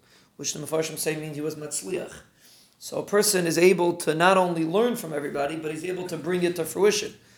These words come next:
He's able to bring it Lamaisa. That's Mikol Melamdai Hiskalti. He didn't just learn. It doesn't say Mikol Melamdai Lamadati. It's Mikol Melamdai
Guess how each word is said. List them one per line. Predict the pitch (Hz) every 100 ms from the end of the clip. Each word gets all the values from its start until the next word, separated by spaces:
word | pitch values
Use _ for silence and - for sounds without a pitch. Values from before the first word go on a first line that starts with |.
| _ _
He's | 143
able | 160 165
to | 165
bring | 151 170
it | 165
Lamaisa. | 147 156 208 196 - -
That's | 151 170
Mikol | 156 - 165
Melamdai | 160 165 156 151
Hiskalti. | 139 - - -
He | -
didn't | 170
just | 160 156
learn. | 185 226 175 - - _ _ _ -
It | 147
doesn't | - 170
say | 165 165
Mikol | 160 165
Melamdai | 160 165 156 151
Lamadati. | 147 185 - - -
It's | 104 -
Mikol | 156 175 170
Melamdai | 165 170 170 165 160